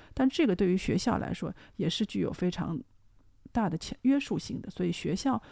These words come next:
不得不遵-，遵从这样的一个指令，第二年就设置了这样的一个国画科。到了一九二三年底呢，在学校的十二周年的纪念会展览当中，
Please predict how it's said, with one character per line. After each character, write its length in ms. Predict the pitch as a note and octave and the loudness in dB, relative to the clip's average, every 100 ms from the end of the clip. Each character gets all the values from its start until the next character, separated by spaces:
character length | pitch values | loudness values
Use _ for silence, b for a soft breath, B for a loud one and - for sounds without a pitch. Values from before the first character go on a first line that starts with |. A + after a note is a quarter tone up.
| B | B
不 100 | B | B
得 160 | E4+ F#3+ | 4 4
不 160 | E3+ E3 | 4 0
遵-， 280 | F3+ F3+ F3+ - - - | 0 0 -2 -6 -18 -6
遵 240 | - A#3 | 2 2
从 240 | A#3+ - - | 2 -2 -4
这 140 | F3+ | -2
样 100 | C3 | -2
的 80 | - | -4
一 80 | - | -6
个 100 | G3 | -10
指 180 | - - | -10 -8
令， 200 | - - | -8 -4
第 80 | G3 | -2
二 120 | F#3 | 0
年 220 | F2+ F2 | -2 -6
就 140 | F#3+ F3 | -6 -4
设 260 | - A#3+ | -2 -2
置 160 | F3+ - | -4 -6
了 140 | - | -8
这 100 | - | -8
样 140 | - - | -8 -8
的 80 | - | -10
一 80 | |
个 100 | - | -12
国 220 | - - F3 | -12 -10 -8
画 220 | - - | -4 -6
科。 320 | - A#3 A3+ - b _ _ _ _ _ _ - - B B B | -4 -4 -4 -8 b _ _ _ _ _ _ -20 -20 B B B
到 120 | B3 | 2
了 80 | B3+ | 4
一 60 | C4 | 4
九 100 | A3+ | 6
二 140 | B3+ | 4
三 160 | D4+ D4 | 6 6
年 200 | A3+ B3+ | 6 4
底 140 | - | 2
呢， 140 | - | 0
在 180 | - G3+ | 0 0
学 180 | G3 E3+ | 2 0
校 200 | - A#3 | 2 2
的 120 | A#3 - | 0 -6
十 240 | - - A#3 | -8 0 4
二 160 | D#4 | 6
周 160 | A3+ F#3 | 6 4
年 160 | E3+ D#3+ | 2 0
的 80 | |
纪 160 | F3 F3+ | 0 0
念 160 | E3+ F3 | 0 0
会 180 | E3+ | -2
展 160 | E3 - | -2 -2
览 160 | E3 F3+ | -2 -2
当 160 | F3 | -2
中， 160 | F3+ | -2